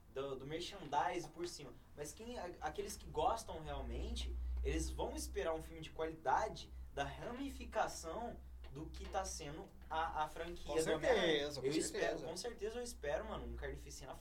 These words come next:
Speaker 1: foda.
Speaker 2: Eu também.
Speaker 1: Eu espero
Speaker 2: Um,
Speaker 1: esse
Speaker 2: um
Speaker 1: segundo
Speaker 2: cara
Speaker 1: filme.
Speaker 2: matando gente assim,
Speaker 1: Eu
Speaker 2: ó.
Speaker 1: espero um negócio que, assim,
Speaker 2: Serial
Speaker 1: ó, eu
Speaker 2: killer.
Speaker 1: não vá me esquecer.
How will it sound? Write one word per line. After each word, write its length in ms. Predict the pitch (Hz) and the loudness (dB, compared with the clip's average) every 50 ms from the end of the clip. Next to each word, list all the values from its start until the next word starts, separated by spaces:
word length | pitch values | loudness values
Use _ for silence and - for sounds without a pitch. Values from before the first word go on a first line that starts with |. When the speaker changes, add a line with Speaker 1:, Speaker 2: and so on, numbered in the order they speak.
| - - | -10 -6
Speaker 1:
foda. 320 | 147 139 127 123 - - - - - - - - - | -2 -2 0 -2 -2 -6 -14 -16 -18 -20 -18 -16 -12
Speaker 2:
Eu 120 | - 123 - | -10 -6 -4
também. 220 | 147 143 139 135 | -2 0 2 2
Speaker 1:
Eu 40 | 123 | 0
espero 340 | 120 120 151 147 147 160 175 | 2 2 4 4 6 4 4
Speaker 2:
Um, 80 | 180 175 | 4 2
Speaker 1:
esse 260 | 170 165 165 - - | 2 0 0 2 2
Speaker 2:
um 40 | 170 | 4
Speaker 1:
segundo 140 | 185 175 - | 4 4 4
Speaker 2:
cara 240 | 170 160 180 208 208 | 6 8 8 8 8
Speaker 1:
filme. 60 | 202 208 208 | 8 6 6
Speaker 2:
matando 380 | 208 - - 196 - 247 262 196 | 6 4 4 4 4 4 4 2
gente 320 | - 170 175 214 240 - - | 2 2 2 2 4 4 2
assim, 240 | - - 170 175 190 | 2 4 6 6 8
Speaker 1:
Eu 40 | 180 | 8
Speaker 2:
ó. 120 | 170 156 | 8 6
Speaker 1:
espero 260 | 139 170 175 180 202 | 6 4 2 2 2
um 40 | 208 | 0
negócio 360 | 208 208 190 196 196 196 - | 0 0 0 0 0 0 0
que, 60 | 220 | 0
assim, 100 | 214 185 | 0 2
Speaker 2:
Serial 220 | 185 185 - - - | 6 8 10 10 10
Speaker 1:
ó, 40 | 156 | 8
eu 60 | 165 | 6
Speaker 2:
killer. 240 | 233 220 202 170 147 | 2 4 4 6 6
Speaker 1:
não 160 | 123 - - | 4 2 2
vá 220 | - 208 185 190 208 | 4 4 4 4 4
me 80 | 233 | 2
esquecer. 580 | 240 - - 285 277 - - - 151 139 139 | -4 -6 -6 -6 -6 -4 -4 -4 -4 -4 -6